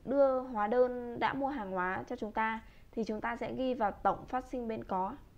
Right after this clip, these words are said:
Và ở đây thì cuối kỳ thì, ờ, số tiền nhân viên ứng cho, ứng là cuối năm hai không hai mươi,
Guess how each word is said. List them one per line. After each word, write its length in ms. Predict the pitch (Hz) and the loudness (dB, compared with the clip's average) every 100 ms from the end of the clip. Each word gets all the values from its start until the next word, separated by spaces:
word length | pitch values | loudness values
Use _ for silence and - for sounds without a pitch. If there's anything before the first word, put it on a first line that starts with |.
| - - - - - - - | -20 -20 -20 -20 -20 -20 -8
Và 220 | 214 220 | 0 4
ở 60 | 208 | 4
đây 280 | 240 262 262 | 2 0 -2
thì 400 | 262 220 208 196 - - - - | -2 -2 -2 -4 -10 -20 -12 2
cuối 160 | 214 | 4
kỳ 360 | 220 262 240 226 | 4 2 0 -2
thì, 560 | 220 214 208 202 202 208 - - - - | -2 -2 -2 -2 -6 -8 -14 -20 -20 -16
ờ, 400 | - 196 196 190 190 | -6 -4 -2 -2 -4
số 760 | - - 202 190 214 226 247 - - - - | -8 2 4 4 2 -2 -6 -10 -16 -20 -2
tiền 520 | 226 208 196 196 202 | 4 4 2 -4 -6
nhân 200 | 226 240 | -4 -2
viên 260 | 240 240 208 | 2 2 2
ứng 300 | 202 196 233 | -4 -4 -4
cho, 200 | 247 247 - - | -4 -4 -8 -8
ứng 380 | 208 214 269 440 - | -4 -4 -6 -12 -14
là 440 | - - 196 180 196 - - - - - - | -6 -2 0 -2 -4 -12 -20 -20 -20 -20 -4
cuối 140 | 214 214 | 0 0
năm 180 | 247 | 0
hai 100 | 302 | -2
không 80 | 269 | 0
hai 80 | 247 | 0
mươi, 380 | 247 247 240 | 0 0 -2